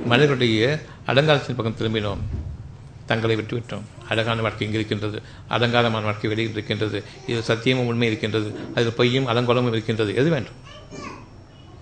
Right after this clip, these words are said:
நிச்சயமாக நாம் மற்றவர்களை பார்த்து பிரமிப்பதும் கூடாது. பெருமை கொண்டு மற்ற மனிதர்கள் முன்பாக பிரமிப்பாக அவர்கள் நம்மை வியந்து பார்க்க வேண்டும் என்ற எண்ணத்தை கொண்டு வெளியேறவும் கூடாது.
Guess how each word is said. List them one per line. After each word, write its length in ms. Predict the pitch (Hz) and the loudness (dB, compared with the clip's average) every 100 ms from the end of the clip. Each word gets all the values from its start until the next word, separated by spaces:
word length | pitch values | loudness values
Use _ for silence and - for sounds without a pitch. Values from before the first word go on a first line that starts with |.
| - - - - - - - - - - 123 | -20 -20 -20 -20 -20 -20 -20 -20 -20 -8 -2
நிச்சயமாக 500 | - 170 156 151 147 | 6 6 8 8 6
நாம் 180 | 117 104 | 4 2
மற்றவர்களை 460 | 107 127 117 110 123 151 - - - - - - - - - - - | 4 4 6 4 4 0 -10 -20 -20 -20 -20 -20 -20 -20 -20 -20 0
பார்த்து 300 | 117 110 127 107 | 4 4 2 2
பிரமிப்பதும் 540 | 113 120 117 120 120 | 4 4 4 2 2
கூடாது. 340 | 123 113 113 135 151 - - - - - - - | 6 8 8 4 -4 -12 -20 -20 -20 -20 -20 2
பெருமை 260 | 143 185 185 | 6 8 8
கொண்டு 240 | 165 147 143 123 | 8 6 4 4
மற்ற 140 | 117 123 | 4 6
மனிதர்கள் 260 | 123 123 | 6 6
முன்பாக 380 | 120 117 110 107 110 - - - | 4 6 6 4 0 -6 -16 -2
பிரமிப்பாக 560 | 120 143 139 135 117 110 110 | 4 6 6 6 6 6 6
அவர்கள் 260 | 113 110 113 - - - - - - - 117 | 6 4 -2 -10 -20 -20 -20 -20 -20 -2 4
நம்மை 200 | 113 113 113 | 6 6 6
வியந்து 260 | 120 147 160 | 6 6 6
பார்க்க 300 | 135 127 120 | 4 2 2
வேண்டும் 240 | 113 110 110 | 2 2 2
என்ற 140 | 107 110 107 - - | 2 2 0 -2 -2
எண்ணத்தை 320 | 127 127 123 113 | 2 2 2 0
கொண்டு 220 | 113 110 | 0 2
வெளியேறவும் 460 | 117 117 117 117 | 6 6 6 2
கூடாது. 320 | 110 107 107 | 0 -2 -2